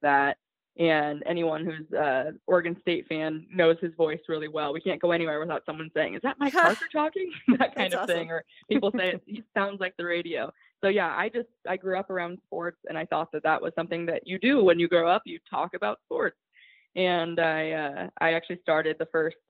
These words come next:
Speaker 1: play-by-play program at a community college that I was attending, and I worked there for quite a while and did some other summer league games in the West Coast League baseball here. I did some basketball and volleyball too, um, but it was mostly, mostly baseball 'cause that's my favorite sport.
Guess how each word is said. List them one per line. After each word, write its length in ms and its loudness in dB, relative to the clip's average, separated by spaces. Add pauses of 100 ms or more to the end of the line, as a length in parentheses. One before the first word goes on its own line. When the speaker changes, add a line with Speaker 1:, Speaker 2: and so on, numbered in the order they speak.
(180)
Speaker 1:
play-by-play 400 -2
program 560 2
at 160 -2
a 40 -10
community 300 -4
college 360 -2
that 120 -2
I 80 0
was 180 -6
attending, 640 -4
and 160 -4
I 200 -10
worked 220 -4
there 340 2
for 120 -4
quite 200 2
a 60 2
while 540 2
and 120 -6
did 140 -8
some 100 -6
other 160 -4
summer 260 -4
league 260 -10
games 380 -2
in 40 -8
the 60 -6
West 280 0
Coast 220 -2
League 180 -4 (100)
baseball 460 -4
here. 280 -2 (180)
I 60 4
did 160 4
some 120 2
basketball 460 0
and 100 -8
volleyball 460 -4
too, 360 -4
um, 440 -6 (640)
but 240 2
it 100 -2
was 160 -2
mostly, 460 -2
mostly 260 4
baseball 380 -6
'cause 100 -12
that's 220 -6
my 120 -10
favorite 360 -8
sport. 240 -12